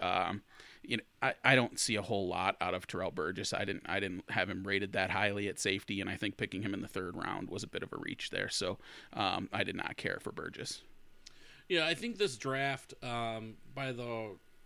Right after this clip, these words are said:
Speaker 2: Rams is a little odd. It seems to ignore some of their major weaknesses. When you look at their new updated depth chart,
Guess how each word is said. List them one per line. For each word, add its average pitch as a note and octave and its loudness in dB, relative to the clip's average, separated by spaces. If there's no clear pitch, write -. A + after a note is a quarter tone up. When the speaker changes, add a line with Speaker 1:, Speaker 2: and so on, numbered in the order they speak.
Speaker 2:
Rams C3 -2
is A#2 -6
a A#2+ -6
little C3 -2
odd. A2 -4
It C3 -4
seems F#3+ 0
to D3 2
ignore A#2 -2
some A#2 -8
of A2 -10
their G#2+ -10
major A2 -10
weaknesses. A2+ -10
When C3+ 0
you D3 0
look D3+ -2
at C#3 -2
their A#2+ -4
new B2+ 0
updated A#2+ -4
depth B2 -10
chart, A2 -4